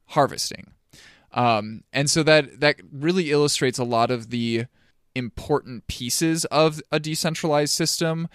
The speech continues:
where, like, each node, each individual entity has the ability to do most of those jobs that anybody might be doing, you know? Um, and, uh, instead of, like,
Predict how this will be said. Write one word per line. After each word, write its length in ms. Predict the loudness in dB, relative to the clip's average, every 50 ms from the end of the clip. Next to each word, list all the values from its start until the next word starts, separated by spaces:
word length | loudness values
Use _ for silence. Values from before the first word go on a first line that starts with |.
| -16 _ _ -2
where, 140 | 0 2 4
like, 340 | 4 2 2 0 -4 -10 _ -6
each 280 | -4 -4 -4 -4 -4 -6
node, 520 | -2 2 4 4 6 6 6 4 4 0
each 240 | -4 -12 -10 -8 -8
individual 560 | -8 -6 -6 -4 -2 -2 -2 0 -2 -2 0
entity 640 | -2 -4 -4 -6 -6 -6 -6 -4 -4 -2 -2 -4 -4 -8 -12 -20 _ _ _ _
has 360 | -10 -2 0 0 0 0 -2 -6
the 140 | -4 -4
ability 500 | -4 -2 0 0 2 0 0 0 -2 -4
to 160 | -4 -6 -8 -10
do 720 | -10 -8 -4 -2 0 2 2 2 2 2 0 -2 -2 -6 _ -12
most 460 | -10 -4 0 0 2 2 0 0 -2
of 160 | -4 -4 0
those 260 | 0 0 0 0 -4
jobs 540 | -4 -4 -4 -2 0 0 0 -2 -2 -6 -4
that 160 | -4 -2 -2
anybody 440 | -2 -4 -6 -6 -4 -4 -4 -4 -4
might 220 | -6 -4 -6 -6
be 140 | -6 -10 -10
doing, 480 | -6 -4 -4 -4 -4 -4 -6 -8 -8 -6
you 140 | -4 -4 -2
know? 260 | -2 -2 -2 -4 -6 _ _ -20 -20 -20 -20 -20 _ _ 0
Um, 600 | 2 4 4 4 2 0 -4 -10 -14 -16 -18 -20 _ _ _ _ _ _ _ -18 -18 -18 _ _ _ _ _ -4
and, 600 | 0 2 2 4 2 2 0 -2 -4 -8 -10 -10 -12 _ -8
uh, 500 | -4 -2 0 0 0 0 0 -2 -2 -4 -6 -10 _ _ _ _ _ _ _ _ -8
instead 460 | -8 -6 -4 -4 0 2 4 4 4
of, 180 | 2 -2 -2 0
like, 460 | 0 2 2 0 -2 -4 -10 -20